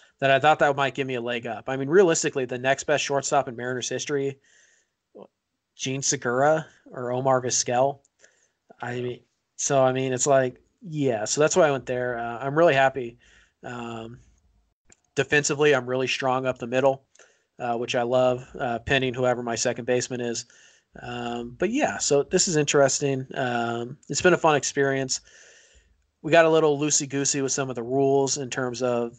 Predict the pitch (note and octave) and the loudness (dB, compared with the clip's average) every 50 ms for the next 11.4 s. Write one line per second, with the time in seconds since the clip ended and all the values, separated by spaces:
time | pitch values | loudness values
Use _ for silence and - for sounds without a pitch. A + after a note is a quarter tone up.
0 | _ _ _ - C#3 C3+ B2+ - C#3 C3+ C3 B2+ - - C3+ B2 A#2 - D#3+ D3+ | _ _ _ -4 -2 -2 0 0 0 0 0 -2 -2 -2 -2 -2 0 2 0 2
1 | C3 - C#3+ C3+ B2+ - C3+ B2+ - - B2+ B2+ C#3 C#3+ - - _ _ _ _ | 2 2 0 0 2 0 -2 -2 -2 0 4 4 4 4 2 -6 _ _ _ _
2 | _ _ _ _ _ _ - B2+ B2 B2 A#2+ A#2 - C#3 C#3 C#3 C3+ B2 C3 B2+ | _ _ _ _ _ _ -12 -10 -8 -6 -6 -6 -4 -2 0 0 0 0 -2 -4
3 | B2 B2 B2+ A#2+ B2 B2+ B2+ B2+ B2 C3 B2+ B2+ B2 - C#3+ C3 - - B2+ A#2+ | -4 -4 -4 -4 -2 0 0 0 2 4 2 2 2 0 -4 -4 -2 -2 -4 -4
4 | B2 B2+ C3 C3 C3 C3+ C3+ C3 - _ _ _ _ _ _ _ _ E3 F3 F3 | -4 -6 -6 -6 -4 -6 -8 -10 -14 _ _ _ _ _ _ _ _ 2 4 4
5 | D#3 - - D#3+ D#3+ E3 D#3 D3+ D3 - - D3+ D3 D3 D3 C#3+ C#3+ C#3+ C3+ C#3 | 4 2 2 2 4 6 4 4 4 2 0 0 2 2 2 2 2 0 -2 -4
6 | - - D3+ C3 B2+ B2 - - B2+ A#2+ - - F3+ F#3+ F#3 F3 C#3+ C3 B2 B2 | -4 -4 -2 -2 -2 -2 -4 -4 -4 -4 2 2 2 2 2 0 -2 -2 -2 -2
7 | A#2+ - - C#3 C3+ C#3 D3 C#3+ C#3+ C#3 B2 - A#2+ - - D3+ D3 C3+ A#2 A#2 | -2 -4 -6 -6 -6 -6 -6 -6 -8 -8 -6 -6 -6 -2 0 0 2 0 -2 -4
8 | A#2+ A#2+ - _ - - _ _ - B2+ A#2+ - D#3+ F3+ F3+ E3 C#3 C3 C#3+ D3+ | -8 -12 -16 _ -20 -20 _ _ -4 -2 2 6 6 6 6 6 4 2 0 0
9 | D3 C#3 C3 B2 B2+ B2 A#2 A#2+ A2 - - B2 B2+ B2 - - D3+ D3 D3 D3 | 0 0 -2 -4 -6 -8 -8 -6 -6 -4 -4 -4 -2 -2 -2 0 2 2 0 0
10 | - _ _ _ _ _ _ _ _ _ _ _ _ _ _ _ B2+ A#2+ A#2 A#2 | -4 _ _ _ _ _ _ _ _ _ _ _ _ _ _ _ -8 -6 -4 -4
11 | A#2 A#2 A#2 A#2 A#2 A2+ G#2+ | -4 -4 -4 -4 -6 -8 -10